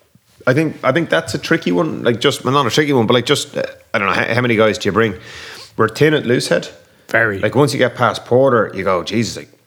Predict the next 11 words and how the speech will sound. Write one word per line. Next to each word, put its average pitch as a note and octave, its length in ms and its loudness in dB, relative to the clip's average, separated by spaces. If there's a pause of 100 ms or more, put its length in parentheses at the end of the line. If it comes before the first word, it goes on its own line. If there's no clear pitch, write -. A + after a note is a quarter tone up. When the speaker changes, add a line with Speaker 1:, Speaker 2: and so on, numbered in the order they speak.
Speaker 1:
Cian G#2 200 -4
Healy's F#2 760 -4 (680)
superannuated. F2+ 840 -2
Like, D#2+ 180 -10
he's, E2+ 280 -12
he's E2+ 160 -10
still G2 440 0
Cian E2+ 200 -10
Healy, F#2 320 -4
but E2+ 200 -6
he's D#2+ 460 -8